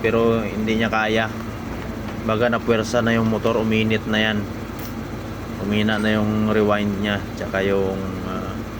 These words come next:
iba niyang piyesa sa loob. Kaya pinalitan na lang natin para matapos ka, para matapos ka agad, makabiyahe na.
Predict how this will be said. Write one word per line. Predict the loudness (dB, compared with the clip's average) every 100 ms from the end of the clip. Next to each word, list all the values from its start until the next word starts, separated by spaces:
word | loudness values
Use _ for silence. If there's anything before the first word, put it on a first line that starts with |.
| -10 -10 -10 -10 -8 -8 -4
iba | 0
niyang | 0 0 0
piyesa | 2 2 0
sa | 0
loob. | 2 2 0 -6 -10 -8 -8 -8 -8 -10 -10 -10 -10 -10 -8 -8 -8 -8 -8 -8 -8 -8 -8 -8 -8 -8 -8 -8 -8 -8 -8 -8 -8 -8 -8 -8 -8 -8 -8 -8 -8 -2
Kaya | 2 6 6 6 6 4 0 -6 -8 -8 -6 -6 -8 -8 -8 -6 -6 -8 -8 -8 -8 -8 -8 0
pinalitan | 4 4 4 2 2
na | 4
lang | 4
natin | 2 2 2
para | 2 2 2
matapos | 2 0 0 0
ka, | 0 -2 -10 -16 -14 -12 -10 -4
para | 2 4 6 4 4
matapos | 0 2 0 0 -2
ka | 2 2
agad, | 2 2 0 -2 -4
makabiyahe | 0 0 2 2 2 0 0 2 2 0
na. | 0